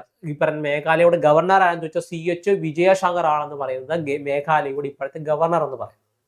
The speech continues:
ഓക്കെ, മനസ്സിലായോ? അടുത്ത് നോക്കാം, അടുത്ത് നോക്കാം. ഓക്കെ, സ്കൂൾ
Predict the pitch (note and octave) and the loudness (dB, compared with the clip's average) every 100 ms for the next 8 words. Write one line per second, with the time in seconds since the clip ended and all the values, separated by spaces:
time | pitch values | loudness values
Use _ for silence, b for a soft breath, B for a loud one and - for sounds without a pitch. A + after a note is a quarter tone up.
0 | _ _ _ D3 D#3+ D#3 - _ _ _ | _ _ _ 0 2 2 -4 _ _ _
1 | _ _ _ _ _ _ _ _ _ _ | _ _ _ _ _ _ _ _ _ _
2 | _ _ D#3+ D#3 D#3+ C#3+ C3 - _ _ | _ _ 0 4 4 4 0 -6 _ _
3 | _ _ - F3 F#3 D#3+ D#3 A2+ - _ | _ _ 0 4 6 4 4 0 -4 _
4 | _ _ _ _ _ _ D#3 E3+ D#3 B2+ | _ _ _ _ _ _ -2 2 2 0
5 | - _ _ _ _ b b b b G3 | -4 _ _ _ _ b b b b 4
6 | G3 F#3+ F#3+ - _ - - A#3 | 8 6 4 -2 _ -10 2 6